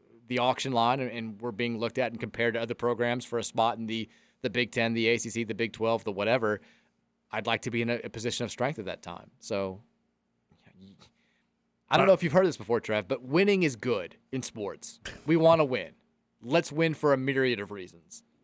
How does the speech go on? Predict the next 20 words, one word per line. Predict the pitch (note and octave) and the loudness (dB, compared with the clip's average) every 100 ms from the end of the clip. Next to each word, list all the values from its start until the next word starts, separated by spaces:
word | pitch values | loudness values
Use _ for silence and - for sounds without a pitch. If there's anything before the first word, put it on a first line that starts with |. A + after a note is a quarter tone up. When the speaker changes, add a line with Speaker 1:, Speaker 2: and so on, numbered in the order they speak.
| - | -10
Speaker 2:
And | C#3+ | -4
I | |
don't | D3+ B2+ | -2 0
think | A#2 | -2
we | |
have | G#2+ | -4
to | F2 | -4
worry | F2 | -4
about | D#2+ D#2 | -4 -6
uconn | E2+ E2+ D2+ | -8 -6 -8
right | C#2+ C#2+ | -8 -10
now | D2 D2+ | -10 -8
either. | D#2 C#2+ - _ _ - | -8 -10 -14 _ _ -10
Speaker 1:
UConn's | D#3+ G2 D#2+ | -6 -6 -8
done. | - - _ _ - | -16 -20 _ _ 2
That | D#3 | 4
could | A3+ | 6
have | |
been | A3 | 4
us. | C#4+ C#4 - | 2 -4 -10